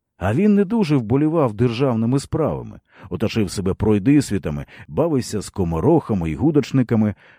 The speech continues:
позвозив до Витичевого більше двох десятків наліжниць, які мали своєю молодою кров'ю розганяти загуслу кров у його старечих жилах. Богдан думав про це, сидячи під кущем калини в тому самому місці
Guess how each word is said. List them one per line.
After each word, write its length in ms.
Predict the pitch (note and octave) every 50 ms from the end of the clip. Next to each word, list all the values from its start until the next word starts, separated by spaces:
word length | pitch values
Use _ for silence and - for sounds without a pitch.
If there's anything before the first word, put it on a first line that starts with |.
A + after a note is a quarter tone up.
| _ _
позвозив 540 | - A2+ G2+ F#2+ D3 G3 G3 D3 C#3 C3+ A#2
до 140 | G#2 C3+ B2+
Витичевого 720 | A#2 A#2 A2 - - F#3 - - - D3 C#3 C3+ B2+ C3
більше 380 | A#2 G#2+ C#3+ C3 - - C#3 B2
двох 300 | G2+ G2+ C3 D#3 C3+ G#2+
десятків 600 | G2 A#2 A#2 - B2+ A#2+ G#2+ - - G#2 F2+ E2
наліжниць, 680 | D#2+ E2 E2 G2 D3 E3+ C#3+ A2 C3+ C3 A#2 - - _ _ - - -
які 260 | - - - - E3
мали 300 | D3+ D3+ D3+ D3 C#3 B2+
своєю 460 | - - G2+ G#2+ A#2 B2 C3+ C3 A2+ G#2
молодою 440 | G2 G2+ G#2 G#2+ G2+ A2 G2+ F2
кров'ю 520 | - - A#2 D3 F3 E3 C#3+ C#3+ D3 C#3 - - - - - -
розганяти 800 | C#3 F3+ F3 A2 - - D#3+ D#3+ D#3+ D#3 C3+ G#2+ F2+ - F#2 E2
загуслу 580 | D2+ G#2 F2+ E2 B2 B2 A2 - - F2 F2
кров 400 | - - A#2 E3 E3+ D3 B2+ G#2+
у 60 | F#2+
його 280 | G2 F#2 D#2+ D#2+ A2 G#2+
старечих 600 | - - - G2 E2 F2+ E2+ D2+ - - D#2 C#2+
жилах. 600 | C#2+ C2+ D#2 D#2+ C#2+ B1+ A1+ - - _ _ _ _ _ _ _ _ _ _ - - - - - - - - - _ _ _ _ _ - - - - - - - - - _ _ _ _ _ _ _ -
Богдан 420 | - E2 E2+ D2+ D#2+ - G3+ G3+ D#3
думав 300 | C3 D#3 F#3 F3 D#3 B2
про 220 | - - C3 B2+
це, 260 | A2 - - F#3+ F3+
сидячи 480 | C3 - - D#3+ C#3 B2+ A#2 - - G#2+
під 180 | - G2 F2 -
кущем 460 | - F#2 F2+ - - - B2 G2+ F2
калини 420 | - F2 E2+ A2 E3+ F#3 E3 C#3
в 80 | A2 -
тому 260 | - F#3 F#3 E3+ D3
самому 440 | - - A#2 G2+ B2+ C3+ A#2 G2 E2+
місці 460 | E2+ G#2+ E3 E3+ - - - C3+